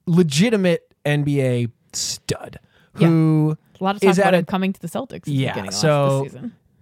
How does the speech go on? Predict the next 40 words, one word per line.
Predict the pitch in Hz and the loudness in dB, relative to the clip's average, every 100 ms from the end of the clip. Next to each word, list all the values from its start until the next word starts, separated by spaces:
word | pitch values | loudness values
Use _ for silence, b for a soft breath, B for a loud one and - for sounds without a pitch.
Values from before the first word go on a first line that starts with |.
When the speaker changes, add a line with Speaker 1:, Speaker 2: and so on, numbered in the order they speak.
| _ | _
Speaker 1:
he | 139 165 165 156 151 151 - | -4 0 2 2 2 0 0
is | 147 160 | 0 0
in | 170 | 0
sort | - 185 | 0 -2
of | 151 | -2
a | |
trash | - 208 190 196 | -2 0 0 -2
franchise | - 156 143 131 107 143 127 | -2 -2 -2 -2 -2 -2 -4
<laughs> | - 139 | -4 -4
situation | 120 120 135 123 123 131 | -2 -2 -4 -2 -2 -2
in, | 131 123 117 | -2 -2 -2
uh, | 117 117 113 | -2 -2 -2
New | 117 | 0
Orleans, | 113 113 107 101 110 | 0 0 -2 -4 -6
although | 123 127 | -2 0
he's | 123 120 | -2 -2
got | 131 | -2
our | 120 | -2
boy | 117 120 | -2 -2
Rondo | 113 117 117 110 | -2 -2 0 -2
and | 117 147 170 | -2 0 0
DeMarcus | 139 117 113 - | 0 -4 -6 -6
Cousins, | 113 104 117 | -6 -4 -4
but | - 120 | -4 -4
Speaker 2:
That, | 175 - | -4 -6
I | 175 | -6
think, | - 165 | -6 -8
makes | 160 160 | -8 -8
it | 190 | -10
worse. | 151 151 - | -10 -10 -4
But | |
Speaker 1:
hasn't | 160 175 185 190 | 0 2 2 2
Speaker 2:
yeah, | |
Speaker 1:
been | 202 | 2
going | 190 185 | 4 4
Speaker 2:
continue. | 202 196 | 2 0
Speaker 1:
great | 151 131 | 0 -2
down | 120 113 107 | -6 -4 -4
there. | 107 | -2
Speaker 2:
Yeah. | 98 117 | -2 -2